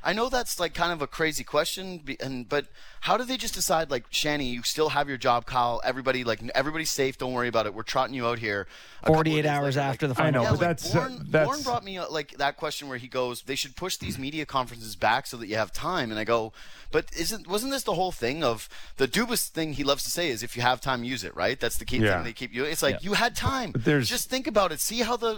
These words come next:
Speaker 1: offseason goes before you just lock up these dudes for another o-," like, I just don't get it. Why it's so fast?
Speaker 3: We, we know that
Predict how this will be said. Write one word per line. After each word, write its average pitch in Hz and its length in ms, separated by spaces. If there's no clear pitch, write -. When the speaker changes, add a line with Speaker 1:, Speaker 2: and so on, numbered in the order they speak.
Speaker 1:
offseason 190 600
goes 139 240
before 165 260
you 180 120
just 170 180
lock 151 340
up 185 160
these 170 180
dudes 233 360
for 151 100
another 147 340
o-," 143 140
like, 135 240
I 156 120
just 190 160
don't 196 160
get 202 160
it. - 160
Why 196 200
it's 202 120
so 175 260
fast? 151 520
Speaker 3:
We, 143 480
we 143 180
know 151 320
that 123 560